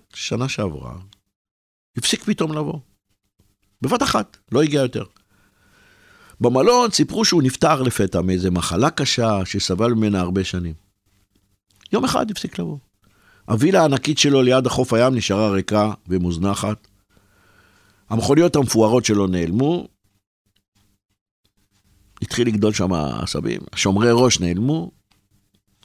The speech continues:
וגם הזיכרון שלו נעלם. השף של המסעדה סיפר שהוא כבר הרי מתגעגע ל-, לסועד הבודד המתמיד שלו, שהיה מגיע כל צהריים, שבעה ימים בשבוע.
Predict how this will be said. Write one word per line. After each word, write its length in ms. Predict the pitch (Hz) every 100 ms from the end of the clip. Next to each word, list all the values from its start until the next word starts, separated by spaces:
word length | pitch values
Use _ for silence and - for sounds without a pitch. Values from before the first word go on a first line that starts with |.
| _ _ _ _ - _
וגם 220 | 127 151 160
הזיכרון 460 | 143 131 127 127
שלו 260 | 123 110 104
נעלם. 300 | 98 90 87 - _ _ _ _ _ _ _ _ - _ _ _ _ - - - -
השף 280 | 107 254
של 180 | - 202
המסעדה 580 | 127 127 - 220 208 190 208 _ _ - 175
סיפר 520 | - 117 202 208 196
שהוא 360 | - 165 269 -
כבר 100 | 156
הרי 240 | - 135
מתגעגע 560 | 131 120 113 123 151 120
ל-, 280 | 104 92
לסועד 440 | 90 90 - 107 107
הבודד 360 | 98 98 95
המתמיד 420 | 92 90 - 98 -
שלו, 240 | 101 107
שהיה 160 | 101 113
מגיע 320 | 113 127 117
כל 180 | 123 123
צהריים, 460 | 113 107 113 117
שבעה 320 | 110 95 123
ימים 180 | 127 117
בשבוע. 480 | 95 87 80 76 60